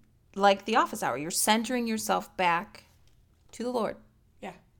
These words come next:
Speaker 1: And you're, you're focused on that.
Speaker 2: Yeah. It's, it's getting rid of, like, the distractions. Um, and there's ways to do it, like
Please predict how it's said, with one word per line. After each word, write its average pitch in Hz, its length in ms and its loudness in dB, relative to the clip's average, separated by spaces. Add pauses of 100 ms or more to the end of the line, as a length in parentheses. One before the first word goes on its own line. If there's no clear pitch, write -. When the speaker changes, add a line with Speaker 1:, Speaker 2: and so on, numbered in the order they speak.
(920)
Speaker 1:
And 180 140 -6
you're, 170 180 -10 (600)
you're 175 160 -8
focused 175 720 -6 (720)
on 165 220 -8
that. - 220 -10 (400)
Speaker 2:
Yeah. 202 80 -16 (280)
It's, 226 300 -18
it's 226 160 -18
getting 247 340 -14
rid 208 140 -8
of, 214 160 -8
like, 208 160 -10
the 208 120 -10
distractions. 269 840 -10 (840)
Um, 190 520 -8 (200)
and 233 180 -6
there's 233 220 -8
ways 220 300 -6
to 214 120 -10
do 190 180 -4
it, - 140 -12 (120)
like - 180 -12